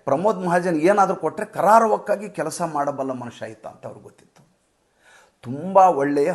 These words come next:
ಹೋಸ್ಟ್ ಆಗಿದ್ದಂಥ ಮನುಷ್ಯ. ಅವರ ಪತ್ನಿ ಇತ್ತೀಚೆಗೆ ಐದಾರು ವರ್ಷದಿಂದ ತೀರ್ಕೊಂಡ್ರು, ಕಮಲಾ ಅಡ್ವಾಣಿ ಅಂತ. ಅವರು ಒಳ್ಳೆ ನಾನ್ ವೆಜ್ ಕುಕ್ ಅಂತೆ, ತುಂಬ ಒಳ್ಳೆ ನಾನ್ ವೆಜ್ ಕುಕ್.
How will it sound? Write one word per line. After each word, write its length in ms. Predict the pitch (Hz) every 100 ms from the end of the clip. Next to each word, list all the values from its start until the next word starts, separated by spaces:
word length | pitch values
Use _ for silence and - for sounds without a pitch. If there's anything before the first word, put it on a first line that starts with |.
| -
ಹೋಸ್ಟ್ 320 | 127 - -
ಆಗಿದ್ದಂಥ 420 | 127 120 101 101 -
ಮನುಷ್ಯ. 240 | - -
ಅವರ 160 | 123 127
ಪತ್ನಿ 340 | 170 170 165
ಇತ್ತೀಚೆಗೆ 460 | 123 113 139 127 110
ಐದಾರು 260 | 110 113
ವರ್ಷದಿಂದ 260 | 117 131 131
ತೀರ್ಕೊಂಡ್ರು, 480 | 139 135 95 85 _ - _
ಕಮಲಾ 240 | 113 120 117
ಅಡ್ವಾಣಿ 320 | 101 98 98
ಅಂತ. 180 | - - -
ಅವರು 160 | 151
ಒಳ್ಳೆ 380 | 131 135 170 196
ನಾನ್ 220 | 135 120
ವೆಜ್ 180 | 123 113
ಕುಕ್ 220 | - -
ಅಂತೆ, 200 | - _ _ _ -
ತುಂಬ 160 | 190 190
ಒಳ್ಳೆ 180 | 107
ನಾನ್ 180 | 107 98
ವೆಜ್ 140 | 101 -
ಕುಕ್. 160 | -